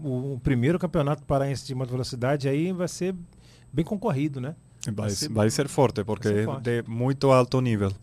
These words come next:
Speaker 1: Vai entrar no
Speaker 2: Uhum.
Speaker 1: circuito aí depois, no, do, so-, é, circuito nacional?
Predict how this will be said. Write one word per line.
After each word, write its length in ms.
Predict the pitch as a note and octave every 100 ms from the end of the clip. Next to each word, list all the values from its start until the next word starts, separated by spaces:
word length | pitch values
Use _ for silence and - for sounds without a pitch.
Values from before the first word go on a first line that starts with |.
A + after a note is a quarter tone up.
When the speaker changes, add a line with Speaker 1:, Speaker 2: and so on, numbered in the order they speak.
| -
Speaker 1:
Vai 120 | C#3 C3+
entrar 160 | E3
no 60 | E3+
Speaker 2:
Uhum. 40 |
Speaker 1:
circuito 540 | D#3 C3+ G#2 G3+ G3+ D3+
aí 140 | E3
depois, 380 | C#3+ B2+ F3+ F3+
no, 280 | C#3+ B2 A2+
do, 280 | A2+ A2+ A2 - - - -
so-, 260 | - A2 - A2+
é, 360 | A2 G2+ G#2 A#2 B2 - -
circuito 560 | C3+ - G2+ B2 A#2+ A#2+
nacional? 500 | A#2 - C3 G3+ F#3